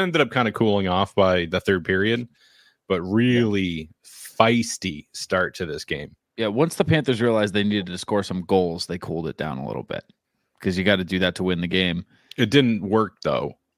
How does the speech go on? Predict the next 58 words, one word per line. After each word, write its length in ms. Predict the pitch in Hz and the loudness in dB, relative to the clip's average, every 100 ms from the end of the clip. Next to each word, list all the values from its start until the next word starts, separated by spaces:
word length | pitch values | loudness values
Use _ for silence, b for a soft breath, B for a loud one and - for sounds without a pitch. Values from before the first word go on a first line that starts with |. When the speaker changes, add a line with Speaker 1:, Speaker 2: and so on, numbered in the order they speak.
| - | -4
Speaker 2:
It 100 | 143 | 2
didn't 180 | 202 208 | 4 4
work. 200 | 143 104 | 4 4
They 80 | 117 | 2
didn't 160 | 123 113 | 2 0
score 240 | - 135 | 2 4
very 200 | 117 113 | 4 4
many. 300 | 113 117 101 | 4 2 0
They 120 | 92 107 | 0 0
actually 280 | 104 95 110 | 2 2 2
Speaker 1:
No. 80 | |
Speaker 2:
only 140 | 104 98 | 2 -2
scored 240 | - 104 | 0 0
one. 280 | 95 87 80 _ - | 0 -2 -4 _ -6
I 80 | 101 | 2
double-checked 600 | 110 107 - 113 - - | 2 2 2 0 0 -4
the 80 | 104 | -2
stats 380 | - 104 101 | 2 2 2
a 20 | - | -2
couple 200 | 107 92 | -4 0
times. 260 | 101 95 | 0 0
They 80 | 98 | -4
scored 240 | - 98 | -4 -4
one 260 | 90 95 92 | -2 -2 0
goal 320 | 87 87 - - 90 | -2 -4 -8 -12 -6
in 80 | |
this 140 | 87 - | -6 -4
game, 280 | 90 82 82 | -4 -2 -2
and 80 | |
that's 240 | 92 87 - | -2 -2 -2
not 160 | 95 | -2
enough 200 | 80 90 | 0 -4
to 100 | - | -4
win. 320 | 87 82 82 - _ - | -4 -4 -4 -8 _ -4
Speaker 1:
Not 180 | 101 113 | 0 2
usually. 440 | 135 104 78 73 - _ _ _ _ _ 90 | 2 0 -2 -4 -10 _ _ _ _ _ -4
Speaker 2:
No, 400 | 92 92 90 90 | 0 2 2 2
not 220 | 101 113 | 2 2
unless 280 | 110 104 - | 2 -2 -2
you 60 | |
stop 340 | 101 - 95 - | -4 2 0 2
every 280 | 98 90 95 | -2 0 0
shot 280 | - 90 85 | 2 0 0
that 80 | 92 | -2
comes 220 | 98 98 | -2 0
your 100 | 104 | 2
way, 200 | 104 104 | 4 4
and 100 | 92 | 2
they 60 | 87 | -2
didn't 240 | 82 78 | -4 -6
do 140 | - 73 | -8 -8
that 220 | - - | -8 -8
either. 140 | - | 0
Speaker 1:
How 100 | 117 | 2
many 180 | 117 120 | 4 2
did 280 | 92 120 95 | 2 0 4
Boston 480 | 98 131 - 90 - | 4 2 -2 -6 -6
score? 460 | - - - - | -8 -8 -8 -12